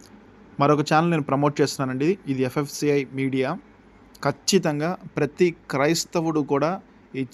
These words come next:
ఛానల్ ఒకసారి మీరు చెక్ చేయండి. At the same time ప్రతి పాస్టర్ కూడా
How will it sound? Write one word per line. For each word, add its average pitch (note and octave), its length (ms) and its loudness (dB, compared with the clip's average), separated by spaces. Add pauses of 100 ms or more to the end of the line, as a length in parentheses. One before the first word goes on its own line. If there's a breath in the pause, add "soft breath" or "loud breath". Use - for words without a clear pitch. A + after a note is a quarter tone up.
ఛానల్ D3 600 -2
ఒకసారి E3+ 300 0
మీరు E3 300 -2
చెక్ D#3+ 260 0
చేయండి. C#3+ 400 2 (920)
At C3+ 60 -6
the C3+ 200 -6
same F3 200 2
time F#3 160 2
ప్రతి E3 380 0 (220)
పాస్టర్ F#3 440 0
కూడా D#3+ 300 0